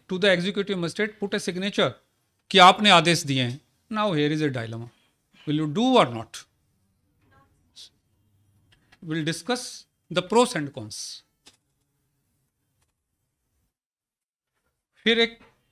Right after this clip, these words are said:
बाद में एक इंक्वायरी होएगी, इंक्वायरी में वो अपीयर होंगे, इंक्वायरी में एग्जीक्यूटिव मजिस्ट्रेट इन-, अपीयर होएगा। हो सकता है कोई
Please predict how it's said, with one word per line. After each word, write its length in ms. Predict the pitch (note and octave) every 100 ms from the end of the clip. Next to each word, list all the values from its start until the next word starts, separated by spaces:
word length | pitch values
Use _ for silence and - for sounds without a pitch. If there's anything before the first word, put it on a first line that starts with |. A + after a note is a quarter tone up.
| _
बाद 260 | D#3+ E3 G3
में 140 | G#3
एक 120 | G#3 F#3+
इंक्वायरी 360 | F3+ F3+ F#3+
होएगी, 440 | F3+ F3 E3+ F3+ - _ _ _ _
इंक्वायरी 440 | F3+ G3+ G3 G3 G3+
में 100 | G3
वो 240 | E3+ G#3
अपीयर 240 | G#3 F#3+ F#3
होंगे, 320 | F3+ F#3+ F#3
इंक्वायरी 340 | F3+ F3+ F3
में 120 | F3
एग्जीक्यूटिव 400 | D3+ D3 F#3+ F#3+
मजिस्ट्रेट 380 | F#3 F#3 - F3+
इन-, 180 | F3+ F3+ E3+
अपीयर 260 | D3+ F3+
होएगा। 400 | E3 D#3 D#3+ D#3 - - - _ _
हो 100 | E3+
सकता 300 | F3 F3 -
है 120 | F3 F3
कोई 360 | F3 E3+ E3